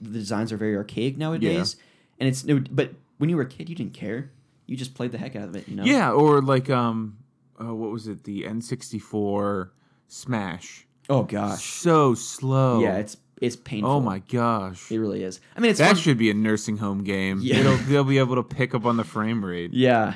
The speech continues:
Speaker 1: it's pretty bad, but, uh, it, it's good because, uh, you know, it's fun to go back to, just the nostalgia tied to that game is, is great. And, uh,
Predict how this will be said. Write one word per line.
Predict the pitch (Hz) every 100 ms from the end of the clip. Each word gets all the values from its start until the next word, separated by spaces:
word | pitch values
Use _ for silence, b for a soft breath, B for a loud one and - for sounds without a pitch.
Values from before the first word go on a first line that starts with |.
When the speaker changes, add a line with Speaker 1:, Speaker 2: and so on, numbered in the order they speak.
| -
Speaker 1:
it's | -
pretty | 127
bad, | - 95 95 -
but, | 87
uh, | 85 92 98 -
it, | 175 185
it's | 202 156
good | 233 143 107
because, | 123 135 123
uh, | 123
you | 120 123
know, | 117
it's | 113 -
fun | - 131
to |
go | 127
back | 110 107 107
to, | - 107 107 104
just | 107 - -
the | 107
nostalgia | 101 104 101 98
tied | 98 98 95
to | -
that | 98 98
game | 98 98
is, | 98 95
is | 92 -
great. | - 101 104 -
And, | - 92
uh, | 87